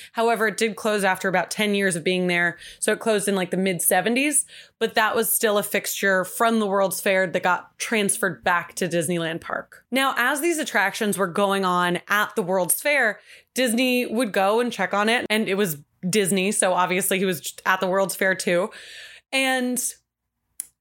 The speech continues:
with, like, the General Electric company, he would go and check on the ride and talk to the people, and they would say, "Oh,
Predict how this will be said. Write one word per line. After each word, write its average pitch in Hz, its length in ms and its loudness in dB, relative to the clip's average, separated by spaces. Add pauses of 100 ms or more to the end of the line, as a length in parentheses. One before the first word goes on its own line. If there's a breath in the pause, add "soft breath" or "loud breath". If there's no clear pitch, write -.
(160)
with, 233 240 -2
like, 294 180 0
the 277 100 0
General 262 520 0
Electric 240 880 -2 (640)
company, 262 600 0
he 277 240 -2
would 262 180 -2
go 226 300 2
and 220 100 -2
check 196 240 -2
on 247 100 2
the 254 80 -2
ride 190 400 2
and 202 140 -4
talk 175 220 -4
to - 80 -8
the 233 80 -2
people, 208 340 -2
and 208 180 0
they 214 80 0
would 208 140 -2
say, 220 220 -2
"Oh, 330 340 2